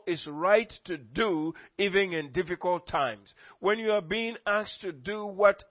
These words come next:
is not correct, you stand your grounds. Even if you have to let your food go, even you have to let your money go,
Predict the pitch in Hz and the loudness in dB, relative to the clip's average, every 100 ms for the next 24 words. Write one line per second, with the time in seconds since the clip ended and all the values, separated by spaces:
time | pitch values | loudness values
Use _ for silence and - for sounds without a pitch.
0 | - 175 - 180 160 202 233 233 - 147 | -4 -4 -4 -12 -8 -2 -2 -2 -8 -4
1 | 143 214 160 180 - - - - 165 165 | 6 6 6 0 -18 -20 -20 -4 -2 -2
2 | - 202 202 208 185 156 120 127 175 160 | -4 0 0 0 -2 -2 -2 -2 2 4
3 | 123 107 - - - - - 247 262 262 | 2 -6 -18 -20 -20 -14 -2 0 0 -2
4 | 247 - 214 185 196 208 - 180 170 202 | -4 -4 -6 -4 0 -2 -2 -8 -4 -4
5 | 202 190 160 - 190 180 135 170 156 104 | -4 -6 -6 -6 -8 -8 -4 0 2 0
6 | 87 - - - 269 269 269 240 180 214 | -10 -20 -16 -2 -2 0 -4 -2 0 0
7 | 214 185 175 190 190 180 156 170 196 196 | 0 -6 0 0 0 -4 -4 -2 -2 -2
8 | 170 151 151 107 | -4 0 0 -2